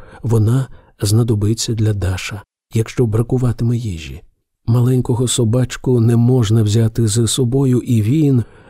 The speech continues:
немов розуміючи це, неспокійно метушиться. Потяг рушає.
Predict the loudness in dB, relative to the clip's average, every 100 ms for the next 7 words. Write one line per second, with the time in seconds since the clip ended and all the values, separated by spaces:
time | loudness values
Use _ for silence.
0 | 0 4 4 2 0 0 2 2 2 2
1 | 0 -4 -2 -2 -2 -6 -20 _ _ _
2 | -2 0 0 -4 -2 -2 0 -2 -4 -6
3 | -10 -12 -12 -14 -14 -20 _ _ _ _
4 | _ _ _ _ _ -6 -2 -2 -2 -12
5 | -14 -20 _ _ _ _ _ -2 -2 -2
6 | -8 -8 -10 -14